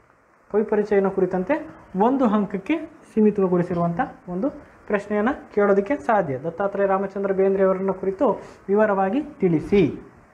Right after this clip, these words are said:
ಅಥವಾ ಲೇಖಕರನ್ನ ಪರಿಚಯಿಸಿ, ಮೂರು ಅಂಕದ ಪ್ರಶ್ನೆ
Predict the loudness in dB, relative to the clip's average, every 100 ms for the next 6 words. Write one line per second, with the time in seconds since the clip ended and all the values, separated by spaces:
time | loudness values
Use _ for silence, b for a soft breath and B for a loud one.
0 | _ -20 _ _ -10 -6 -6 -6 -2 0
1 | 2 0 0 0 -2 0 -2 0 -2 0
2 | 2 0 0 0 2 2 0 -4 -6 -6
3 | B B -4 -2 0